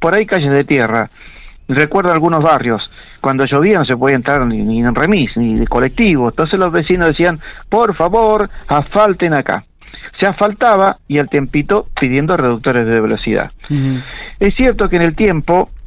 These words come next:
Speaker 1: había ya una decisión de no habilitar más reductores de velocidad, pero hubo uno que saltó el cerco, un reductor de, de velocidad que se salteó esa disposición de no poner en cualquier lugar,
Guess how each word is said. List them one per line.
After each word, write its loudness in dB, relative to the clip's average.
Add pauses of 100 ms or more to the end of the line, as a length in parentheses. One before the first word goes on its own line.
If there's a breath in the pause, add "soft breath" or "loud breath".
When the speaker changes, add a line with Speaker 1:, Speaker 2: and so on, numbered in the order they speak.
(240)
Speaker 1:
había 0
ya 2
una 0
decisión 0
de -2
no 2
habilitar -2
más 0
reductores 0
de 0
velocidad, 0 (380 loud breath)
pero 2
hubo 4
uno 2 (320 soft breath)
que -2
saltó 0
el -2
cerco, -2
un -2
reductor 0
de, 2
de 0
velocidad 0 (160)
que -6
se -6
salteó 0
esa -2
disposición -4
de 0
no 0
poner 0
en -2
cualquier -2
lugar, 0